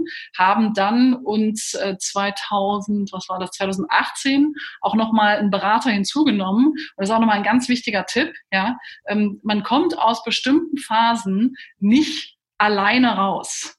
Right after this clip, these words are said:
Ja, das heißt, ähm, äh, äh, das ist meine Erfahrung zumindest, man kriegt es bis zu einem bestimmten Punkt so gebaut, ähm, äh,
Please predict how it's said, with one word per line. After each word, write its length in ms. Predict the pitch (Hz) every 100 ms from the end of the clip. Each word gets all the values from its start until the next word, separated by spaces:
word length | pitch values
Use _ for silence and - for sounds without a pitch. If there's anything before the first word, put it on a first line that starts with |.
| _
Ja, 220 | 180 190
das 200 | 226 202
heißt, 480 | 202 214 226 - -
ähm, 460 | 208 208 208 208 208 - - -
äh, 100 | 202
äh, 220 | 208 214 - 220 220 - - _ _
das 100 | 214
ist 100 | 233
meine 240 | 226 247 247
Erfahrung 320 | 226 202 208
zumindest, 640 | 208 196 202 240 277 - - - -
man 160 | 214
kriegt 180 | 277 269
es 160 | 311 -
bis 160 | 262
zu 80 | -
einem 120 | 247
bestimmten 440 | 214 277 311 277 247
Punkt 400 | 254 277 302 -
so 240 | 196 240 233
gebaut, 580 | 190 190 202 277 320 - - -
ähm, 520 | 220 226 226 226 233 233 - -
äh, 260 | - 208 208